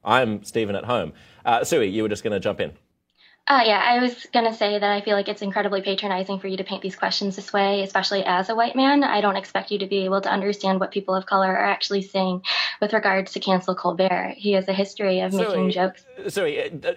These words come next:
Speaker 1: being a white man doesn't give, doesn't prevent me from being able to think and doesn't prevent me from being able to have, uh, have th-, reasoned perspectives on things. I don't, I, I didn't
Speaker 2: I
Speaker 1: give
Speaker 2: know,
Speaker 1: up, I
Speaker 2: white
Speaker 1: didn't
Speaker 2: men
Speaker 1: give
Speaker 2: are
Speaker 1: up my right to be
Speaker 2: totally
Speaker 1: able to have an
Speaker 2: logical
Speaker 1: intellectual
Speaker 2: all the time.
Speaker 1: conversation when I was
Speaker 2: I
Speaker 1: born.
Speaker 2: know, but, uh, well, well, white men definitely feel like they're entitled to talk over me. They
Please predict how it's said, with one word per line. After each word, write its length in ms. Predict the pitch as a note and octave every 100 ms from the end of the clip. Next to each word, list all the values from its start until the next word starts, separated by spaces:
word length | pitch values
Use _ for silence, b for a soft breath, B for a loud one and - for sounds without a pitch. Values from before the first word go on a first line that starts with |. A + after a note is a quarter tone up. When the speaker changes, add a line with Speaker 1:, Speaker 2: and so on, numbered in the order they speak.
| E3 -
Speaker 1:
being 220 | G#3 F#3+
a 40 |
white 300 | C#3+ C#3+ C#3
man 240 | B2+ A#2 A#2
doesn't 220 | C3 C3+
give, 240 | C3 C3+
doesn't 280 | C#3 C#3+ C3
prevent 340 | C#3 A2+ C3 C3
me 80 |
from 180 | A#2 A2+
being 180 | A2+ A2
able 220 | G#2+ G#2+
to 60 | G2+
think 240 | C3+ A2
and 100 | G#2
doesn't 200 | G#2+ A2
prevent 260 | A2 G#2+ A2+
me 80 | G#2+
from 160 | A2+
being 160 | G2+ G#2
able 220 | G2+ G#2+
to 80 | G2+
have, 340 | A2 G#2+ F#2+ -
uh, 480 | G#2+ G#2 G2 F#2 F#2
have 380 | A2 G2 - -
th-, 140 | C3+
reasoned 360 | B2 B2 A2+ G#2
perspectives 480 | G2+ - B2 A2+ F#2
on 140 | F#2
things. 300 | F#2+ D2 D#2+
I 100 | A#2
don't, 180 | C3+ C3+ C#3+
I, 80 | C#3
I 60 | D3
didn't 280 | D3+ -
Speaker 2:
I 80 | C4+
Speaker 1:
give 80 | C#4+
Speaker 2:
know, 60 | D4+
Speaker 1:
up, 80 |
I 20 | C4+
Speaker 2:
white 60 | B3+
Speaker 1:
didn't 60 | C#4
Speaker 2:
men 160 | C#4 C#4
Speaker 1:
give 80 |
Speaker 2:
are 40 | C4
Speaker 1:
up 80 | C4+
my 120 | B3+
right 220 | C#4+ C4+ C4
to 40 |
be 40 | A3
Speaker 2:
totally 180 | A3+ A#2+
Speaker 1:
able 120 | A#2
to 80 | A2
have 160 | A#2+
an 60 | A#2
Speaker 2:
logical 140 | G#2+ A#2
Speaker 1:
intellectual 240 | A2+ C3
Speaker 2:
all 40 | A2+
the 40 |
time. 40 | A#2
Speaker 1:
conversation 560 | G#2+ G#2 A#2 A#2+ A2+ B B -
when 160 | B2
I 80 | A#2
was 160 | A2 F#2
Speaker 2:
I 40 |
Speaker 1:
born. 160 | C4 C#4
Speaker 2:
know, 140 | C4+
but, 160 | C4+ -
uh, 140 | B3+ -
well, 260 | A3+ C4 B3+ -
well, 300 | A#3 A3+ A3
white 200 | G#3+ G#3+
men 180 | A3+ A3+
definitely 260 | G3+ A3 G#3+
feel 160 | G#3+
like 80 | G3+
they're 160 | G#3 G3+
entitled 460 | G#3 G3+ A3 A3
to 100 | G#3+
talk 220 | G3+ F#3+
over 200 | G3 G3
me. 140 | A#3+
They 80 | C4